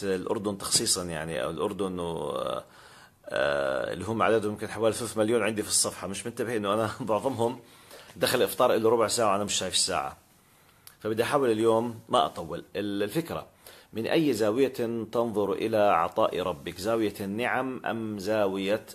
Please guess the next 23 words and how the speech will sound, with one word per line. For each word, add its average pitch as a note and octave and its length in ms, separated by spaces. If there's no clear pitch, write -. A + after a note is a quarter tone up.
الابتلاءات؟ G2 880
بدي C3+ 200
أحكي E3+ 260
عن C3 220
موضوع A#2+ 580
مفهوم A#2 360
البلاء G2+ 320
والابتلاء، F#2 720
آه، F2+ 400
بدي G2 260
أحكي - 240
عن، G#2 640
آه، E2 460
خلينا G#2 380
نحكي G2+ 320
فلسفة G#2 520
النصف A2 340
الممتلئ G#2+ 560
من G2 80
الكأس - 600
والمليء G2+ 320
من E2+ 80
الكأس. - 500